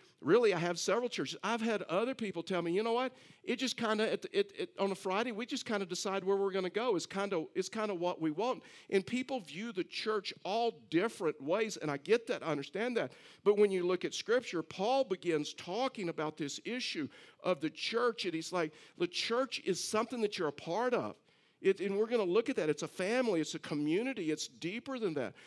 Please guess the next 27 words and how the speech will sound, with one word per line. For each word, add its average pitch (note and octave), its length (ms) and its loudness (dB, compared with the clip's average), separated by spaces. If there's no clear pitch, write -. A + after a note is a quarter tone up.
Fact A#3 240 -4
is, B3+ 140 0
in A3+ 80 0
the F3+ 80 0
Old G3+ 260 0
Testament, G3+ 440 -2
in D3+ 80 -2
Psalms, F3 340 0
there's D#3 160 -8
a C#3+ 40 -4
huge F3+ 340 -10
promise. E3 380 -2
Psalm E3+ 440 -2
ninety-two, E3 520 -4
verse D#3+ 240 -4
thirteen, E3+ 500 -4
it F3 140 2
says, E3+ 340 0
"They G3+ 280 6
are C3 200 2
planted E3+ 880 0
in D3 120 2
the B2+ 60 -2
house C#3+ 340 -2
of C3+ 60 -8
the A#2+ 60 -4
Lord." A2 260 -6